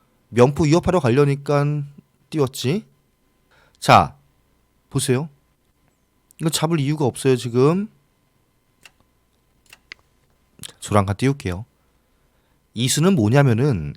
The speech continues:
한마가 빠져나오는 거에 대한 대응수입니다.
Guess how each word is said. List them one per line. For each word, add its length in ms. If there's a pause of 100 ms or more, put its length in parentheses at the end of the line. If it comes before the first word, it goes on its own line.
(120)
한마가 1000 (1200)
빠져나오는 760
거에 260 (340)
대한 540 (180)
대응수입니다. 720